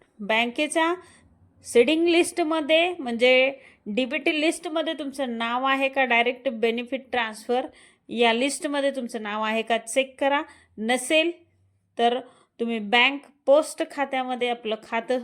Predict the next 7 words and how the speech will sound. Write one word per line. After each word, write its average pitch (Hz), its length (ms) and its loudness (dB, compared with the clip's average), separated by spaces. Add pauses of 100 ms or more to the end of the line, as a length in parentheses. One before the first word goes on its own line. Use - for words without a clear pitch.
(140)
ओपन 254 380 -8
करा 254 220 -4
आणि 208 360 -10
त्याच्यामध्ये 220 580 -4
तुम्हाला 214 260 -6
हे 269 160 -2 (420)
पैसे 240 480 2